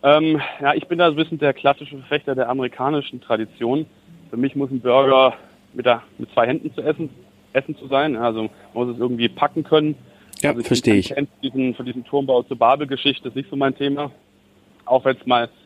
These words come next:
Speaker 1: mal spannend ist, aber das ist für mich kein Burger, das ist mehr so ein Event oder ein Happening.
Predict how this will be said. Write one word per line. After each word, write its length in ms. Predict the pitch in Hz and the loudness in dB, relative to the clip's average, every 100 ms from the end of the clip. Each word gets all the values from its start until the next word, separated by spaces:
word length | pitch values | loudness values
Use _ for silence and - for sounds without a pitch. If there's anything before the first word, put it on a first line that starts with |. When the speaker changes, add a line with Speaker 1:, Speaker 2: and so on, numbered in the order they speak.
| _ | _
Speaker 1:
mal 120 | 123 120 | 0 0
spannend 380 | - 127 151 | 2 2 2
ist, 120 | 143 131 | 0 0
aber 140 | 123 | -2
das 120 | 120 - | -4 -8
ist 120 | 123 | -12
für 80 | - | -8
mich 100 | 127 131 | -8 -6
kein 140 | 117 | -2
Burger, 240 | 117 135 | 4 4
das 100 | 123 | 2
ist 100 | 113 | -4
mehr 140 | 123 113 | -2 -2
so 60 | |
ein 60 | 113 | -2
Event 400 | 101 117 120 - | -2 0 -2 -4
oder 120 | 98 | -10
ein 120 | 104 | -4
Happening. 420 | 120 127 107 117 | -4 -4 -6 -6